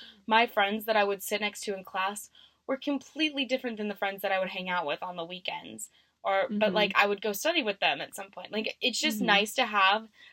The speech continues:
Speaker 1: friends in, like, all different areas of your life in college, like, academically, the people that live next to you, the people you just happen to meet,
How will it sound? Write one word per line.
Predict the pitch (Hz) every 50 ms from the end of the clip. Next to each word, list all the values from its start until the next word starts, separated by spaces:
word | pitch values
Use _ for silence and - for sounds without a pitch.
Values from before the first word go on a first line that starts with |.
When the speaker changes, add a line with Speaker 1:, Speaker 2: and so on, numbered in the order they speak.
| _ _ _
Speaker 1:
friends | - 202 190 190 196 202 208 -
in, | - 208 208 202
like, | 190 185 180 - - -
all | 190 190 190
different | 185 202 202 202 196 - -
areas | 170 180 185 185 190 196 202 208 208 208 208
of | 208 190 190
your | 196 190 185
life | 185 180 180 -
in | 185
college, | 180 - 185 180 185 202 214 208
like, | - 196 185 -
academically, | - 165 - - - - 247 254 254 254 - 247 240
the | 226 220 190 190 - - _ _ -
people | 208 196 - -
that | 185 185 202
live | 208 269 294 254
next | 262 262 254 - -
to | 240 233
you, | 233 220
the | 208 196
people | 190 180 180 - 185
you | 185 180 185
just | 180 -
happen | 180 175 - - 180 185
to | - 202
meet, | 196 214 240 254 254 240 240 - -